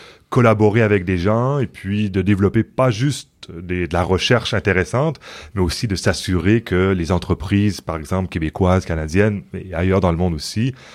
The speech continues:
puissent utiliser les dernières avancées de l'intelligence artificielle.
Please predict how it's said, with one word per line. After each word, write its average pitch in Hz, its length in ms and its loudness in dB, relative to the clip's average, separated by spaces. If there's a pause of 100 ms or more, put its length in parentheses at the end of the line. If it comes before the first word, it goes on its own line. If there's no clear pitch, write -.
(180)
puissent 113 240 0
utiliser 90 600 2
les 90 120 0
dernières 85 260 0
avancées 80 540 -4
de 85 80 -6
l'intelligence 76 420 -10
artificielle. - 440 -20